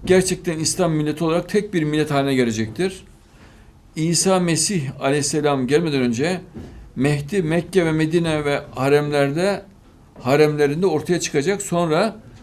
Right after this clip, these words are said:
Kudüs'e gelecek. Ondan sonra Deccal gelip onunla beraber bulunacak. İsa Aleyhisselam da Dımeşk'te, yani Şam'da, Doğu Minaresi'nin tarafından inerek, e,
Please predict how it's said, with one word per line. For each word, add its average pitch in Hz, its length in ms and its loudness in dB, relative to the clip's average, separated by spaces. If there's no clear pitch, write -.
Kudüs'e 196 400 0
gelecek. 113 400 2
Ondan 165 320 2
sonra 160 300 -2
Deccal 143 380 4
gelip 170 300 0
onunla 156 360 0
beraber 143 460 2
bulunacak. 127 520 -2
İsa 156 340 0
Aleyhisselam 165 600 2
da 180 280 0
Dımeşk'te, 165 560 4
yani 120 440 2
Şam'da, 147 680 -2
Doğu 185 220 4
Minaresi'nin 151 880 0
tarafından 143 640 0
inerek, 175 500 0
e, 117 260 0